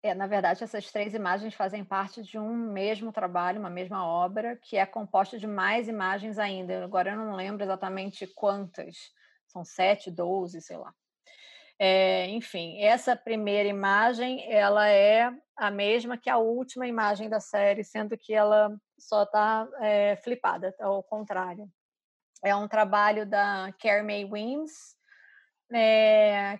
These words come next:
que se chama, agora eu me esqueci o título, eu anotei aqui pra falar, é, From Here I Saw What Happened and I Cried, ou, é,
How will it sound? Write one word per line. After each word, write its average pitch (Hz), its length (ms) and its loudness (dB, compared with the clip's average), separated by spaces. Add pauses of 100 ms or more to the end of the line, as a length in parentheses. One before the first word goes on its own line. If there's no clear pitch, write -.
que 240 120 -10
se - 160 -10
chama, 226 1200 2 (160)
agora 208 220 -4
eu 196 40 -6
me 202 60 -8
esqueci 208 340 -12
o 202 40 -10
título, 233 340 -10
eu 220 40 -4
anotei 214 320 -6
aqui 202 160 -12
pra 196 160 -12
falar, 208 480 -4 (280)
é, 196 460 -2
From 233 220 0
Here 226 440 2
I 214 40 -2
Saw 220 380 4
What 208 240 -2
Happened 233 280 0 (100)
and 214 40 -4
I 202 40 -6
Cried, 254 440 2
ou, 214 320 -2
é, 202 300 -8